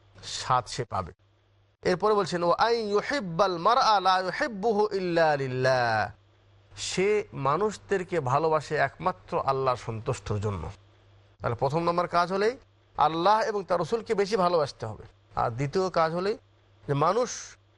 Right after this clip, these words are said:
আর একজনকে ভালোবাসবে, তার উদ্দেশ্য হবে আল্লাহ সন্তুষ্ট। আর তৃতীয় হলে, "ওয়া আন ইয়াকরাহা আন ইয়াউদা ফিল কুফরি বা'দা আন আনকাদাহুল্লাহু মিন", আর তৃতীয় হলেই যে সে কুফরের দিকে আবার ফিরে যাবে না। ঈমান আনার পরে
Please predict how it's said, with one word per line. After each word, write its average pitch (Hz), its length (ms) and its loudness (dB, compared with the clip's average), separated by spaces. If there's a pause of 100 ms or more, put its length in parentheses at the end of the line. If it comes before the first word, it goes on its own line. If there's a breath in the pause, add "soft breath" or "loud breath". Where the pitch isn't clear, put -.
আর 147 120 2
একজনকে 185 420 -2
ভালোবাসবে, 165 600 0
তার 165 180 0
উদ্দেশ্য 160 400 -2
হবে 165 140 2
আল্লাহ 151 280 2
সন্তুষ্ট। 123 500 -8 (760)
আর 131 180 2
তৃতীয় 180 260 -2
হলে, 170 260 2
"ওয়া 160 160 4
আন 180 160 0
ইয়াকরাহা 160 640 2
আন 151 140 -2
ইয়াউদা 147 580 0
ফিল 135 180 -4
কুফরি 214 460 -4 (320)
বা'দা 143 400 2
আন 170 220 2
আনকাদাহুল্লাহু 139 880 0
মিন", 208 280 -2 (380)
আর 123 240 4
তৃতীয় 220 260 -2
হলেই 247 360 0
যে 180 220 -6
সে 208 200 0
কুফরের 240 480 -2
দিকে 247 180 -2
আবার 233 220 4
ফিরে 226 240 0
যাবে 165 180 2
না। 107 100 -6 (500)
ঈমান 190 340 2
আনার 214 240 2
পরে 226 320 0